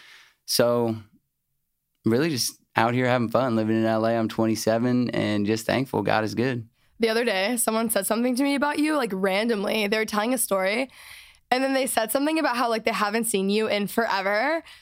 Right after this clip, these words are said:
Speaker 2: as if, like, you were dead. And I was like, "Guys, he's just at the Valley location." Like, they didn't realize, like, I guess, where you had been. I was like, "No, he's not dead. He's just at the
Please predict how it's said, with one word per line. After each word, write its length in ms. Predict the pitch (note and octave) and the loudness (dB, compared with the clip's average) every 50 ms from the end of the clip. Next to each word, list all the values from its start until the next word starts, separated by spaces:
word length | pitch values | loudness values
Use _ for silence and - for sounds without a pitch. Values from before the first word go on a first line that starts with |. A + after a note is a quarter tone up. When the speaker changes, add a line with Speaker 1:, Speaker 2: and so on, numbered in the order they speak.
| _ _ - | _ _ 0
Speaker 2:
as 160 | B3 C4 B3+ | 0 2 2
if, 140 | D4+ C#4+ - | 0 0 0
like, 140 | D4+ B3+ G#3 | 0 0 2
you 120 | A3+ B3 | 0 0
were 120 | A#3 A#3+ A3+ | 0 0 0
dead. 400 | E3+ G3+ F3+ F#3 G3 G3+ B3 C#4 | 0 -2 -2 0 0 0 0 -2
And 80 | C#4 - | -2 0
I 80 | B3+ | 0
was 80 | B3+ B3 | 0 0
like, 140 | C4+ B3 G#3+ | 0 0 0
"Guys, 220 | C4 C4+ C#4 - | -2 -2 0 0
he's 180 | - C4 B3 - | 0 0 0 0
just 200 | - C4 B3 - | 0 0 0 0
at 80 | C#4+ | 0
the 80 | A#3 C4 | -2 -2
Valley 400 | G3 F#3+ F#3 F#3+ A3 A3+ G#3+ G#3 | 0 0 0 0 0 0 0 0
location." 640 | G3+ G3 - - G#3+ B3+ B3 - G#3+ G3 G3 A3 A3+ | 0 0 0 0 0 0 0 0 0 0 0 0 0
Like, 140 | A#3+ B3+ A3+ | 0 0 0
they 120 | D4 C#4+ | 0 0
didn't 240 | C#4 F4 F4 C4 A#3+ | 0 0 0 0 0
realize, 360 | A3+ A#3+ B3+ C#4 C#4 B3 B3 | 0 2 2 2 0 0 0
like, 160 | A#3 B3+ A#3 G#3+ - - | 0 -2 -2 -4 -2 -2
I 80 | A3 A#3 | 0 0
guess, 200 | A#3+ C4 - - | 0 -2 -2 0
where 160 | G#3+ A3 A3+ | 0 0 0
you 140 | A#3+ C4+ C4 | 2 2 0
had 160 | A#3 G#3+ F#3 | 0 0 0
been. 300 | G3+ G3 G3+ A3 C4+ D4+ | 0 0 0 0 0 0
I 20 | |
was 140 | D4 A#3+ A3 | 0 0 0
like, 100 | G#3+ G3+ | 0 0
"No, 120 | B3 B3+ | 0 0
he's 200 | G#3 G#3+ A3+ F#3+ | 0 0 0 2
not 220 | A#3 C4+ C4 - - | 2 0 0 0 0
dead. 200 | G3+ A3+ A#3+ - | 0 0 0 0
He's 120 | A3 G#3+ | -2 -2
just 180 | G3+ G3 - - | -2 -2 0 0
at 140 | A#3 A#3 A#3 | -2 0 0
the 100 | - | 0